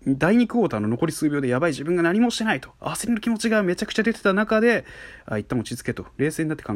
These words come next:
えると、俺の武器は何だってか、ことで、まあ、コービーがやっていたようなフェイダウェイを真似よう。とりあえず俺はもうずっとそれをやってきたんだと。で、そのコービーがですね、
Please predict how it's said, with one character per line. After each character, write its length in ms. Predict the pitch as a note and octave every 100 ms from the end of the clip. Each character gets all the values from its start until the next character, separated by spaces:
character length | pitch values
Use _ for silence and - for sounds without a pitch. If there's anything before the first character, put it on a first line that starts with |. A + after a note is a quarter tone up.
| G2+
え 40 |
る 100 | G2
と、 80 | - -
俺 160 | C3+
の 80 | D#3
武 80 | D#3
器 60 |
は 60 | G2
何 200 | G#2 C3
だ 120 | G2
っ 20 | F#2+
て 140 | -
か、 140 | B2+ -
こ 160 | -
と 120 | C#3
で、 180 | A#2+ G#2+ - - - - -
ま 100 | D#3+
あ、 60 | C3
コ 260 | - F3
ー 40 | E3+
ビ 180 | A#2+ G2+
ー 20 |
が 80 | G2+
や 100 | G#2
っ 20 |
て 160 | - B2+
い 80 | A#2
た 80 |
よ 60 | C3
う 20 |
な 80 | G#2+
フ 80 | C3+
ェ 60 |
イ 40 | C3+
ダ 80 | A2+
ウ 60 |
ェ 140 | G#2 G2
イ 80 | C3+ _ - - _ _ _ _ _ - -
を 240 | C3+ C#3+ A2+
真 220 | A2 B2
似 40 |
よ 120 | F3 A#2+
う。 60 | _ _ -
と 100 | C3+
り 100 | F3+
あ 40 |
え 20 |
ず 100 | E3
俺 140 | D#3+ E3+
は 40 |
も 80 | D3+
う 20 |
ず 80 | A2+
っ 20 |
と 100 | -
そ 120 | -
れ 80 | F3+
を 20 |
や 60 | C3
っ 20 |
て 140 | -
き 60 | G3+
た 120 | -
ん 80 | G2+
だ 80 | F2+
と。 160 | - - -
で、 300 | F3 A3 - _ - _ - - _ _ _ _ _ - - _ _ _ - - - -
そ 160 | - A#3
の 80 | C4+
コ 240 | - C#4+
ー 40 |
ビ 120 | D#3+ B2
ー 20 |
が 80 | A2
で 80 |
す 140 | G#2+ A#2
ね、 260 | G#2+ G2